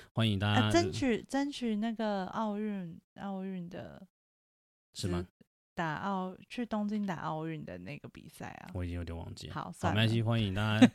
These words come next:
Speaker 2: <laughs>
Speaker 1: 欢迎那个棒球小老师来指正。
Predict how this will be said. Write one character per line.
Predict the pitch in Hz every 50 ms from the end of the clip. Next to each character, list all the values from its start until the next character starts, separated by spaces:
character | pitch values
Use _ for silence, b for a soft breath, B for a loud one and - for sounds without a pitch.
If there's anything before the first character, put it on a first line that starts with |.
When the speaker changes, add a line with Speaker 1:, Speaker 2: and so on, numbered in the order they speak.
| 262
Speaker 2:
<laughs> | 254 - - -
Speaker 1:
欢 | - 131 123
迎 | 123 117 113
那 | 117 120
个 | 110 107 98 95 95 95 92
棒 | - 139 123 113
球 | 98 - 98 90
小 | - 95 98
老 | 98 90
师 | 87 - - 98
来 | 90 92 85 87 92 92 - _ _
指 | - - 92
正。 | - 104 92